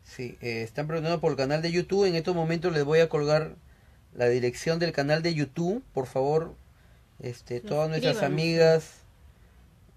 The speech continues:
Speaker 1: eh, entren, por favor. Ahí pueden encontrar todos los proyectos que hemos hecho, todos.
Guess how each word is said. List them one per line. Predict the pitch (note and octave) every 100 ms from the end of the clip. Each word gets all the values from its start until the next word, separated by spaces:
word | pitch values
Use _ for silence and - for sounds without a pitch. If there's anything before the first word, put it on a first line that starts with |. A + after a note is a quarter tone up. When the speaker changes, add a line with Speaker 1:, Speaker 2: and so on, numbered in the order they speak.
| - - - - - - _ -
Speaker 1:
eh, | B2 A#2+ A#2 A2+ A2+ A2+ - - -
entren, | - C#3+ D#3 D#3 D#3+
por | C#3+ C3
favor. | C#3+ D#3+ D#3+ - - -
Ahí | B2+ C#3+ E3
pueden | F3+ F#3 F3
encontrar | D3+ C#3+ B2 E3+ E3+
todos | - B3 B3+ A#3
los | F#3
proyectos | F#3 G3 G#3+ G#3
que | G3+
hemos | G3+ G3
hecho, | D#3+ A#2+
todos. | - G3 B2 -